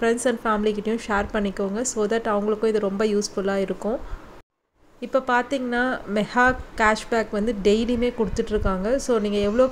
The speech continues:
purchase பண்ணாலும் அதுக்கேத்த மாதிரி வந்து கேஷ்பேக் வந்து provide பண்றாங்க. So, நீங்க விசிட் பண்ணி பண்ணாலும் சரி,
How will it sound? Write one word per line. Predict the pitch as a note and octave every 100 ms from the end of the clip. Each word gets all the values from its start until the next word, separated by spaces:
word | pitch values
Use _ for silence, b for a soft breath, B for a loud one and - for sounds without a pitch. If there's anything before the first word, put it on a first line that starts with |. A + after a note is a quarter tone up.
| B3+
purchase | A3+ G#3+ A#3+ A#3+
பண்ணாலும் | A3 G#3 A3 A3 F#3+ G#3+ D#4 -
அதுக்கேத்த | G#3 G#3 - A3+ A#3 A#3+ B3
மாதிரி | A3 G#3+
வந்து | A3+ G#3 G#3 C4
கேஷ்பேக் | A3 G3+ - A3
வந்து | G#3+ F#3 G3+ A#3+
provide | A3+ G3+ G#3 G3+
பண்றாங்க. | G#3 G3 G3 G3 A#3 C#4 B B B
So, | - A3+
நீங்க | G#3+ G#3
விசிட் | G#3 A3+ C#4 - -
பண்ணி | A#3 A3+ B3+
பண்ணாலும் | B3+ A3 G#3 G#3+ A3 B3+
சரி, | B3 G#3+ G3+ C#4+